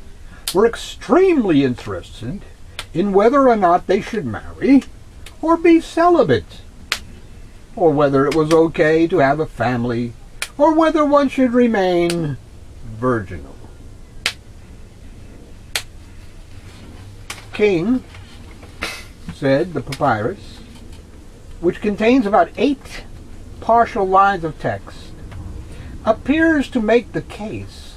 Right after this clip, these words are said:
that mothers and wives can be disciples. Jesus references his mother, wife, and another female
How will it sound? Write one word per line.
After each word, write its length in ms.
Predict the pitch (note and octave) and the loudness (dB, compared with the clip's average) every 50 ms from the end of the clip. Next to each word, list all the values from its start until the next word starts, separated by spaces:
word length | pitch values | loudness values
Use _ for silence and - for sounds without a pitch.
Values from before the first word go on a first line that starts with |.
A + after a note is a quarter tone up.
| - - - - - - - - - - | -20 -20 -20 -20 -20 -18 -16 -16 -8 -2
that 220 | - - - - F3 | 0 0 0 0 0
mothers 640 | F3 G3+ A3+ B3+ C4 B3+ C#4+ C#4+ C#4+ C#4 C4 - - | 0 2 4 4 2 2 0 -2 -2 -4 -6 -8 -6
and 220 | - E3+ D3 C#3+ E3 | -4 -4 -2 0 2
wives 680 | A3 A3+ A3+ A3+ A3+ A3+ A#3 A#3 A#3 A3 - - - - - - - - - - | 4 4 4 4 4 2 2 0 -2 -4 -8 -16 -18 -18 -18 -18 -18 -16 -8 -4
can 200 | F#3 F3 E3+ E3 | -2 -2 -2 0
be 180 | F#3 G3+ F#3 | -2 -2 -2
disciples. 920 | D#3+ F3 D#3+ - - - C#3 A#2 - - - - - - - - - - - - - - - - - - - - - - - - - - - - - - - - - - - - - - - - - C#3+ C3+ | -2 -4 -4 -4 -6 -10 -10 -10 -10 -10 -14 -16 -16 -16 -16 -16 -16 -16 -18 -18 -18 -20 -20 -20 -20 -20 -20 -20 -18 -18 -18 -20 -20 -20 -20 -20 -20 -20 -20 -20 -20 -20 -20 -20 -20 -20 -20 -16 -14 -12 -6
Jesus 680 | C3+ F#3 B3 C#4+ D4 D#4 C#4 C4 D4 D#4 D4 - - | 0 2 2 2 2 2 0 0 -2 -2 -4 -6 -8
references 960 | - - F#3+ A3 A#3 - - B3 A#3 A3+ A3 - - G#3+ G#3 G#3 G3+ - - | -6 0 2 4 4 4 2 0 -2 -2 -4 -4 -2 -2 -2 -2 -2 -4 -6
his 240 | G#3 G3+ F#3+ - F#3 | -6 -6 -4 -6 -4
mother, 460 | F#3 F#3 F3+ E3 B2+ - - B2 - - - - - - - - - - - - - - - - - - - - - - - D3+ D3+ | 0 2 2 2 2 -2 -8 -12 -14 -16 -16 -18 -18 -18 -18 -18 -18 -18 -18 -18 -18 -18 -18 -18 -18 -18 -18 -18 -18 -16 -12 -6 0
wife, 460 | F3 F#3 E3 B2+ A2 - - - - - - - - - - - - - - - - - - - - - - - - - - | 2 2 2 2 0 -4 -8 -12 -12 -12 -12 -14 -18 -20 -20 -20 -18 -16 -16 -16 -16 -16 -18 -18 -18 -18 -18 -16 -18 -8 -2
and 240 | - G3 G3 F3+ F3 | 0 2 2 2 2
another 420 | F3 F3+ F#3 G#3+ A#3 G3+ A3+ G#3+ | 2 2 2 2 2 2 2 0
female 800 | G#3+ - - - B3 A3+ G#3 F3 D3+ B2+ A2 G#2+ F#2 E2 - | 0 -2 -4 -4 -4 -2 -2 -2 -2 -4 -4 -6 -8 -10 -12